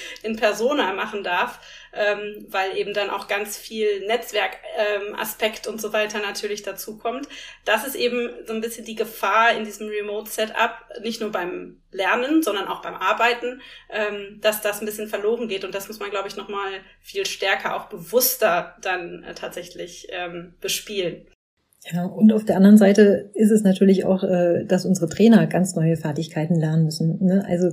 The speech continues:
Speaker 2: genau die Leute eben mitzunehmen, ja. Das ist ein komplett anderes Setting, äh, für einen Trainer, ob er jetzt die Leute vor sich im Klassenzimmer hat oder ob die irgendwo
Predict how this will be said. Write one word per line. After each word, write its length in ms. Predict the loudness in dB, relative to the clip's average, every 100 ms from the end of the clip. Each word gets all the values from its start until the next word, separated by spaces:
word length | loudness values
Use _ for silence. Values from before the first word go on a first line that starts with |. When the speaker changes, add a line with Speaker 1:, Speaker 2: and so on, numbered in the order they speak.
| 4
Speaker 2:
genau 320 | 4 6 6
die 140 | 6
Leute 260 | 6 6 4
eben 220 | 4 6
mitzunehmen, 640 | 4 4 4 6 6 4 2
ja. 280 | 4 4
Das 380 | 2 -8 -18 0
ist 40 | 4
ein 80 |
komplett 400 | 6 4 4 4
anderes 380 | 6 6 6 6
Setting, 460 | 2 8 12 12 10
äh, 220 | 6 2
für 140 | 6
einen 80 | 4
Trainer, 520 | 6 8 12 12 10 4 -10 -20 _
ob 160 | 0 4
er 60 |
jetzt 280 | 4 2 4
die 60 | 6
Leute 320 | 8 6 4
vor 260 | 2 2
sich 220 | 4 2 2
im 140 | 0
Klassenzimmer 580 | 0 4 4 6 6 6
hat 240 | 4 4
oder 260 | 2 4 2
ob 140 | 2
die 120 | 0
irgendwo 680 | 4 8 8 8 6 4 2